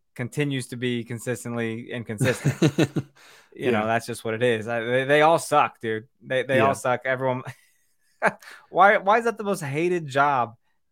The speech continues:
Speaker 1: ever? It's so hard.
Speaker 2: I mean, there have been some pretty angry chants in Children's Mercy Park this year, mostly directed at the club or at Peter.
Speaker 1: Yeah.
Speaker 2: Um, that was the loudest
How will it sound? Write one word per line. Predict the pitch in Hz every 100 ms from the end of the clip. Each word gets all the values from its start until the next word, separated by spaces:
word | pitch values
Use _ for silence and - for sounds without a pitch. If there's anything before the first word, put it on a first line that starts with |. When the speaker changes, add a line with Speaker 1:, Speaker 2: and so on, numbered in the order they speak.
| -
Speaker 1:
ever? | 135 147 117 104
It's | 107 -
so | - 208 202 175
hard. | 143 160 135 101 113 _
Speaker 2:
I | 139
mean, | 143 135 131 127 127 _ _ _ -
there | 139 139 254
have | 247
been | 160 143
some | 143
pretty | 131 143 135
angry | 127 123 123
chants | 113 135 131
in | 131 120 123
Children's | - 143 127 120
Mercy | 127 120 127
Park | - 127 -
this | 143 139
year, | 143 139
mostly | 131 135 139
directed | 123 131 131 -
at | 131
the | 113
club | - 127 127 127
or | 120 110
at | 110
Peter. | - 123 143 - - - _ -
Speaker 1:
Yeah. | 127 120
Speaker 2:
Um, | 117 - 131
that | 120 208
was | 220
the | 139 131
loudest | 127 135 131 - -